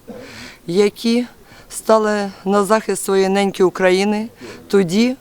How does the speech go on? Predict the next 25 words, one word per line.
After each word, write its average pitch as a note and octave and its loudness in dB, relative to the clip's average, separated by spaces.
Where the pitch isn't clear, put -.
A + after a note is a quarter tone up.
коли F3+ 2
ворог G3 0
вирішив G3+ 0
окупувати F3+ -4
нашу F#3+ -2
землю. E3 -2
До F#3+ 2
нас A3 2
прийшли A3 -2
чужинці, A3+ 0
це F3+ 0
наша G3+ 0
земля, G#3+ 0
ми F#3 0
маємо F3+ 2
її F#3 0
відстояти. F#3 -4
І F#3 0
мають F#3+ 0
відстояти F#3+ 0
і F#3 -4
сини G3+ 0
України, A3 0
і E3+ 2
доньки, F#3+ 0